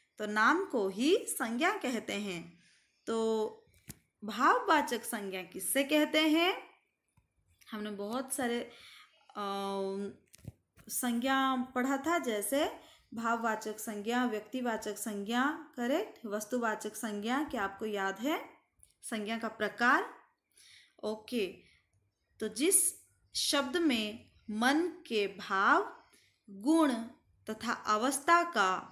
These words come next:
पता चलता है, उससे भाववाचक संज्ञा कहते हैं। ओके, जैसे बचपन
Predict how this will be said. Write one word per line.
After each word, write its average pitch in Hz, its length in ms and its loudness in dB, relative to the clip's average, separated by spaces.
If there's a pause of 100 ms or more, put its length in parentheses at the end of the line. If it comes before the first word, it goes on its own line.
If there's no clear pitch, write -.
(160)
पता 302 300 6
चलता 262 520 4
है, 208 400 0 (380)
उससे 294 680 4 (240)
भाववाचक 220 880 4
संज्ञा 214 580 2
कहते 254 580 0
हैं। 202 600 -4
ओके, 330 380 0 (520)
जैसे 220 720 2 (280)
बचपन 294 720 -2